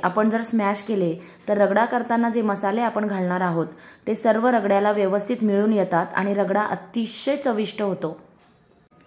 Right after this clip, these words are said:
या काबुली चण्यांना आम्ही छोले म्हणतो. तुम्ही काय म्हणता ते कमेंट बॉक्समध्ये नक्की कळवा. हे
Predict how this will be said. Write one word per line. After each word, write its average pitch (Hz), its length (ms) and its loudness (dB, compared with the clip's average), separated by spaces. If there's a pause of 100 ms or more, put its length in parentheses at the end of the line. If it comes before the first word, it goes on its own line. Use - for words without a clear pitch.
(180)
या 226 120 4
काबुली 226 440 2
चण्यांना 226 580 0 (160)
आम्ही 208 320 2
छोले 202 300 4
म्हणतो. 180 400 2 (100)
तुम्ही 226 240 4
काय 262 200 0
म्हणता 214 460 4
ते 220 80 -2
कमेंट 208 360 2
बॉक्समध्ये 214 400 0
नक्की 233 340 0
कळवा. 170 320 2 (920)
हे 226 140 0